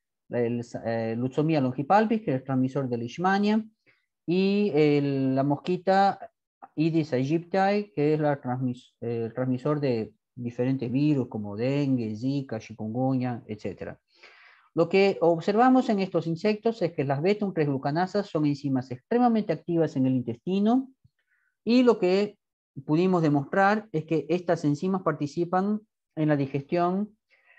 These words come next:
de beta un tres glucanas en la pared celular de fungos y células vegetales. Las beta un tres glucanas son polisacáridos que son, eh, clasificados como hemicelulosas, en se tratando de células, eh, vegetales,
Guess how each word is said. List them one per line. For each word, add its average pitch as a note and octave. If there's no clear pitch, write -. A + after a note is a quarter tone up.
de E3+
beta A#3+
un G#3+
tres E3
glucanas F#3
en F#3+
la E3+
pared F#3
celular C#3+
de B2+
fungos A3+
y F#3+
células F3+
vegetales. G#2
Las D#3
beta A3
un G#3+
tres D#3
glucanas G3
son D#3+
polisacáridos B2+
que B2
son, A2+
eh, -
clasificados C3+
como C3+
hemicelulosas, C3+
en B2+
se C3
tratando C#3
de C3
células, A#2+
eh, G2+
vegetales, F3